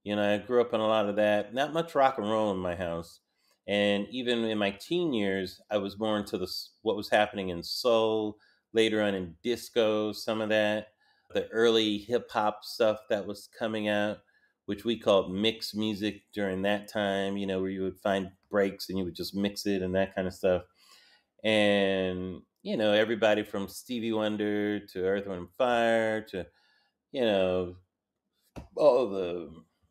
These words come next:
you know, Parliament, you know, funk, that kind of stuff. You know, pop music, you know, was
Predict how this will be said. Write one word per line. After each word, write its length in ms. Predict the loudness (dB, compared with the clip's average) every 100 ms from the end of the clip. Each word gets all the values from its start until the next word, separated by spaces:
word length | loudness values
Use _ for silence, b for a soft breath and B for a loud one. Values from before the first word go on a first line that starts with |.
| _ _ -20 -14
you 120 | -8 -6
know, 460 | -4 -6 -10 -14 -18 -20 _
Parliament, 760 | 0 4 6 6 6 4 4 -2 -2
you 140 | 0
know, 100 | 0
funk, 540 | -2 2 4 4 0 -8 -20 _ _ _
that 220 | 2 2
kind 140 | 0 -4
of 80 | -4
stuff. 400 | 0 2 2 -2 -14 _ _ _ _ _ _
You 140 | -4 0
know, 480 | 2 0 -2 -6 -12 _ -20 -20 _ _
pop 300 | 2 4 4
music, 440 | 0 -2 2 2 2 -6 _ _ _ _ _ _ _ -6
you 120 | 0
know, 400 | 0 0 -2 -4
was 280 | -6 -6 -10